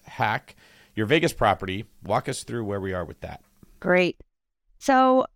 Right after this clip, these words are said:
Speaker 2: I feel like I've gone two steps forward, one step back sometimes, and, and perhaps I'm not the only one that this happens to in real estate. Uh, I'm actually, I'm headed to Vegas tomorrow, and I am meeting with my realtor, and I'm gonna drive around town, and we're gonna see a bunch of properties, and we're going to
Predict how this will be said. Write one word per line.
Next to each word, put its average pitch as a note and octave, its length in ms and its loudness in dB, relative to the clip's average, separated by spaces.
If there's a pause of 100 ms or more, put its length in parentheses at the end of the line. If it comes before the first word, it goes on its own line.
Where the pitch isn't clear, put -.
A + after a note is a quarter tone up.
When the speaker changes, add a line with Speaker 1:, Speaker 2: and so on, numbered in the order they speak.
(220)
Speaker 2:
I A#3 100 0
feel E4 200 2
like C4+ 160 2
I've A3 160 0
gone G3 220 0 (160)
two A#3 220 -2
steps - 380 -2
forward, F#3+ 360 2
one F3 180 -2
step - 400 -2
back E3 320 2
sometimes, D#3+ 640 -2
and, D#3+ 220 -2
and E3+ 140 0
perhaps F3+ 360 0
I'm F3 120 0
not E3 140 -2
the E3 60 -2
only E3 200 0
one E3 220 0
that D#3 120 -2
this D#3+ 200 -4
happens - 420 -6
to D#3+ 180 -4
in E3 140 0
real E3 180 2
estate. D#3+ 400 -2 (720)
Uh, F3 320 4
I'm G3+ 180 2
actually, B3 460 2
I'm F#3 100 0
headed G#3 240 2
to A3 80 -2
Vegas F#3 320 0
tomorrow, F3+ 540 4
and E3+ 200 0
I E3 100 2
am E3+ 100 0
meeting E3+ 240 0
with E3 120 -4
my D#3+ 100 -2
realtor, E3 340 2
and D#3+ 80 0
I'm D#3+ 80 0
gonna D3+ 140 0
drive D#3+ 280 0
around D#3+ 320 0
town, D#3+ 320 -2
and D#3 140 -2
we're D#3+ 100 -2
gonna D3+ 200 -4
see D#3 340 0
a D3 40 2
bunch D3+ 280 -4
of - 100 -18
properties, F3 580 2
and D#3+ 120 -2
we're D#3+ 80 0
going D3+ 260 -2
to D3+ 240 -2